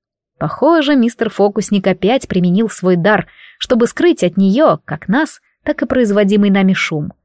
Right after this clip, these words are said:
Свет всемогущий, да он и правда ведьмак. Хотя о чём я? Конечно же, он ведьмак, раз я зомби. Одна странность тянет за собой другую, так что удивляться способностям моего нового знакомого нечего.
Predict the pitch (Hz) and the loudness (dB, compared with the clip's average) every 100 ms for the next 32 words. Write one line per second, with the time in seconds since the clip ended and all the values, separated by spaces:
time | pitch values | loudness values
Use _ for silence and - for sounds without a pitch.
0 | _ - - 170 294 - - 320 294 233 | _ -6 -4 -2 -2 -2 0 0 2 0
1 | - 185 208 247 269 294 - 190 180 233 | 0 0 2 2 2 0 -2 -4 -2 0
2 | 302 330 294 247 170 - _ _ _ _ | 2 2 4 2 0 -4 _ _ _ _
3 | _ _ - 294 - 285 - - 269 277 | _ _ -6 -4 -2 -2 -2 -2 2 2
4 | 202 160 - _ - 240 226 330 269 208 | 2 -2 -10 _ 0 2 4 2 2 2
5 | 247 214 185 170 180 190 175 165 196 185 | 2 2 2 0 0 0 -2 0 0 2
6 | 180 175 165 - _ _ _ _ _ 135 | 2 0 -2 -6 _ _ _ _ _ -4
7 | 170 247 - 202 302 269 247 - 202 220 | 0 0 0 0 2 2 0 -2 0 0
8 | 190 180 - 170 185 175 175 170 160 135 | 0 -2 -2 0 0 2 -2 -2 -2 -4
9 | 208 - 202 196 - - 214 214 302 392 | -6 -4 -4 -4 -8 -8 -2 0 2 0
10 | - 185 - 185 294 226 196 - 190 190 | 0 -2 -2 0 2 2 0 0 2 2
11 | 190 185 185 170 156 160 165 180 330 294 | 2 2 2 0 0 -2 -4 -4 -2 0
12 | 226 220 _ 196 190 165 - 151 185 | 0 0 _ 0 0 0 -6 -12 -18